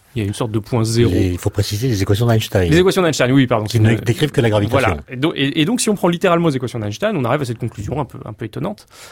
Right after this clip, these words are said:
Speaker 1: Euh, et, et ce qui est important de dire, c'est qu'on sait pertinemment que, au moment où on arrive dans, quand on remonte le film de l'univers, quand on arrive dans cette période où l'univers était très chaud, très dense, euh,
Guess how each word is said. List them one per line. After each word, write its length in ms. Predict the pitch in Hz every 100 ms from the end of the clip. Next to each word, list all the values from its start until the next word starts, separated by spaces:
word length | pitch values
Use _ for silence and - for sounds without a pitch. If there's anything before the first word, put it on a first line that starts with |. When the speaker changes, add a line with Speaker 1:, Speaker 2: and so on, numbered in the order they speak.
| - -
Speaker 1:
Euh, 240 | 117 120 - _ _
et, 220 | - 135
et 40 | 139
ce 80 | -
qui 120 | 143
est 20 |
important 240 | 135 123
de 60 | 131
dire, 180 | 180 226
c'est 140 | -
qu'on 280 | 123 120 143
sait 140 | -
pertinemment 600 | 240 226 - 180 170 165
que, 260 | 160 123 123 _ _ _ _
au 160 | - 147
moment 280 | 139 160 175
où 20 |
on 80 | 139
arrive 220 | 127 131
dans, 260 | 120 117
quand 120 | - 113
on 60 | 110
remonte 340 | 143 185 180
le 80 | 135
film 180 | - 147
de 80 |
l'univers, 380 | 135 135 131 143
quand 100 | 123 -
on 60 | 107
arrive 160 | 120
dans 100 | 120
cette 160 | 104 -
période 340 | 120 113 123 110
où 20 |
l'univers 380 | 98 104 117 107
était 180 | 98
très 260 | 107 - 101
chaud, 360 | - - 131 123
très 240 | - 113
dense, 420 | 113 131 127
euh, 80 | -